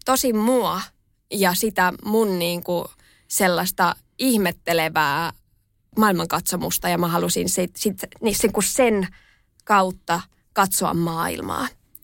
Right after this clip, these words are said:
Ja se on jotenkin oikeudenmukainen, se halu-, haluaa, että luonnosta pidetään huolta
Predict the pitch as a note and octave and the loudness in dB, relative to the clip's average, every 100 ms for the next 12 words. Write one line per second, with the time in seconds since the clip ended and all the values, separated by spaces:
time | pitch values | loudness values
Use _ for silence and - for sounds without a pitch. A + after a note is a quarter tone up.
0 | _ G3 D#3+ A#3 - - - _ _ _ | _ 0 0 -2 -16 -20 -20 _ _ _
1 | - - F#3 F3+ F3+ F#3 - A#3+ A3+ G#3 | -8 0 2 2 0 0 2 2 2 0
2 | F#3+ F#3 F3+ F3 F3 F3 F3 F3 E3+ E3+ | 0 0 -4 -4 -2 0 0 -2 -2 -4
3 | E3+ - - - F#3 F3+ F3+ E3+ E3+ F3 | -4 -4 -6 -4 0 0 2 0 0 -4
4 | - _ _ G#3 - F3+ F3+ F3+ F#3+ F#3+ | -12 _ _ -6 -2 -2 0 0 -2 -6
5 | F#3+ F3+ F3 F3 F#3 F#3+ E3 - F#3 | -4 -4 0 -2 -2 -2 0 0 -2